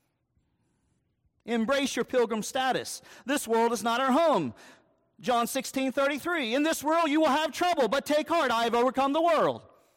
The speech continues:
We don't need to fear the world, right? This side of our heavenly rest, we live in a vale of tears, a,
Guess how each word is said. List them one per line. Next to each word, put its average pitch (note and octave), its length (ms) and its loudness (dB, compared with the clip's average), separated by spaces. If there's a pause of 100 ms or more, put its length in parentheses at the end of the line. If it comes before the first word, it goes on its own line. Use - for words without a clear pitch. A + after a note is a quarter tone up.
(1120)
We - 60 -10
don't D#4+ 100 0
need F3+ 140 -2
to B2 40 -10
fear A#2 240 -8
the A2+ 100 -10
world, B2+ 340 -8 (1700)
right? C#4 260 -10 (2500)
This D#4+ 140 0
side A#3+ 480 0
of A#3 100 0
our A3 140 2
heavenly A#3+ 380 0
rest, A3 420 0
we B3 140 -10
live B3 180 0
in C4 80 0
a B3+ 60 0
vale A#3+ 240 2
of C#4+ 100 0
tears, D4+ 580 -4
a, G#3 120 -4